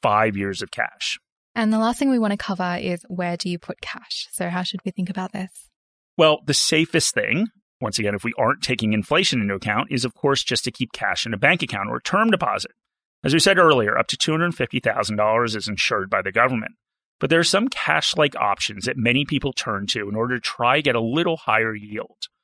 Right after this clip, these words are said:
Speaker 1: So some people, for example, may turn to bonds. So how should people think about that, Shani?
Speaker 2: This is a case where we need to look at not only the underlying instrument, but also the way that you access it.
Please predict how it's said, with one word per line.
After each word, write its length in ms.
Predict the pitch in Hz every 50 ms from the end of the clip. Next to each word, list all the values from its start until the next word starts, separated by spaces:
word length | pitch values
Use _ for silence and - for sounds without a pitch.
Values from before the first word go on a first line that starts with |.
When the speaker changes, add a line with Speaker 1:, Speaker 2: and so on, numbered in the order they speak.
| _ _ _ _ -
Speaker 1:
So 100 | - 147
some 180 | 135 - 156 139
people, 240 | 160 160 - 156 147
for 100 | - 156
example, 340 | 123 101 107 101 - 120 107
may 160 | 104 101 98
turn 260 | - - 113 107 98
to 60 | 98
bonds. 720 | 90 - - 98 95 98 95 101 - - - - - - - _ _ _ _ -
So 340 | - - 110 107 107 113 - _ _ _ _ _ _ _ -
how 160 | - - 127
should 160 | - - 135
people 220 | - 123 - 120 107
think 240 | - - 110 92 110
about 220 | 101 92 92 -
that, 200 | 104 101 101 -
Shani? 300 | - - - - - - - _ _ _ _ _ _ _ _ -
Speaker 2:
This 160 | - 240 226 254
is 80 | 254
a 60 | 285
case 360 | 285 - - 214 185 190 - -
where 100 | 196 190
we 100 | 190 185
need 180 | 185 185 180
to 100 | - 190
look 220 | 180 175 170 - 185
at 120 | - -
not 260 | 185 185 185 - -
only 260 | 180 185 185 185 190
the 120 | 185 190 185
underlying 420 | 185 185 190 185 180 175 175 175
instrument, 520 | 180 175 175 - - 185 180 226 269 277 -
but 100 | 214 196
also 280 | 185 180 170 - 190
the 100 | 180 185
way 140 | 175 175 175
that 160 | 175 170 175
you 140 | 185 180 175
access 400 | 165 170 - - - 165 - -
it. 180 | 175 175 175